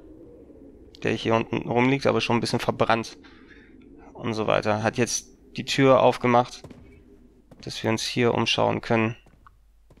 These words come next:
Ein weiterer Raum im Herrenhaus, das ziemlich, ziemlich weitläufig gestaltet wurde, inklusive einem Klavier.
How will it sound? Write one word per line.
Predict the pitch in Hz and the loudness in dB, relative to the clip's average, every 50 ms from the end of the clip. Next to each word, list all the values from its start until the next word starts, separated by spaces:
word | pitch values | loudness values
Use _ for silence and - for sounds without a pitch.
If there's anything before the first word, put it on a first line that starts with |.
| _ - _ _ _ - - _ _ _ _ _ _ - - - - _ _ _ _ _ _ _ _ _ _ _ _ _ _ _ _ _ _ _ _ _ _ _ _ _ _ _ _ _ _ _ _ _ _ _ _ _ _ _ _ _ _ - | _ -20 _ _ _ -20 -20 _ _ _ _ _ _ -20 -20 -20 -20 _ _ _ _ _ _ _ _ _ _ _ _ _ _ _ _ _ _ _ _ _ _ _ _ _ _ _ _ _ _ _ _ _ _ _ _ _ _ _ _ _ _ -2
Ein | - 120 107 | -2 2 4
weiterer | 120 117 117 131 123 117 110 | 4 4 4 4 2 2 4
Raum | 104 110 110 110 110 113 | 4 4 4 4 4 0
im | 110 | 0
Herrenhaus, | 104 117 104 113 110 110 110 110 139 - - - - - - _ _ - - - - - - - _ _ - - - - - - - - _ - | 0 0 0 0 2 2 2 2 2 0 -4 -8 -12 -18 -20 _ _ -20 -20 -20 -20 -20 -20 -20 _ _ -20 -18 -16 -16 -16 -18 -20 -16 _ -6
das | - 107 - - | -4 -4 -4 0
ziemlich, | - 151 156 156 151 - - - - _ - | 2 2 4 2 2 0 -4 -10 -12 _ -8
ziemlich | - - 147 143 127 - 123 113 | -2 0 0 0 0 -2 -4 0
weitläufig | 123 139 - 190 - - - - - 165 151 127 117 107 107 - - - | 0 0 0 0 -4 -10 -16 -16 -18 -12 -6 -2 0 0 0 -2 -6 -12
gestaltet | - - - - 110 110 110 113 117 | -10 -8 -2 0 0 0 0 -2 -2
wurde, | 110 110 110 | -2 0 0
inklusive | 110 123 123 - 117 113 113 113 | 0 -2 -2 -4 -6 -6 -4 -2
einem | 110 110 110 107 | -2 -2 -2 -2
Klavier. | - - 113 104 110 117 143 180 175 | -2 -2 -2 0 0 0 0 0 -2